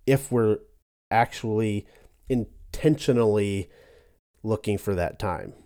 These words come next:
Th-, just like the, the hacks that we talk about, you know, time blocking or scheduling it into your, your calendar. Like, "Hey, here's the time that I pray." Now, I recommend doing it early when nobody can bug ya, um,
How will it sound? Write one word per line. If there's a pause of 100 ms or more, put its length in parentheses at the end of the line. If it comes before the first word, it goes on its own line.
(440)
Th-,
just
like
the, (200)
the
hacks
that
we
talk
about,
you
know,
time
blocking
or
scheduling
it (400)
into
your,
your
calendar.
Like,
"Hey,
here's
the
time
that (180)
I
pray." (340)
Now,
I
recommend
doing
it (340)
early
when (180)
nobody
can
bug
ya, (420)
um,